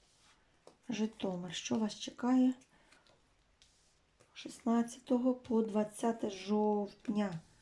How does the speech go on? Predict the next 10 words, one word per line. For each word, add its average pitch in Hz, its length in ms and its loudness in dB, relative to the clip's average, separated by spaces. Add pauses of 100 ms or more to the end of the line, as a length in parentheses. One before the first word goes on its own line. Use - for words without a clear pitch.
(640)
Угу. 202 440 -2 (320)
Дивіться, 226 420 2 (440)
на 240 140 6
півдні 214 500 6
Житомирської 208 840 2
області, 214 640 2 (140)
району, 208 560 4
там 240 280 6
буде 226 200 2
прильот. 190 520 -4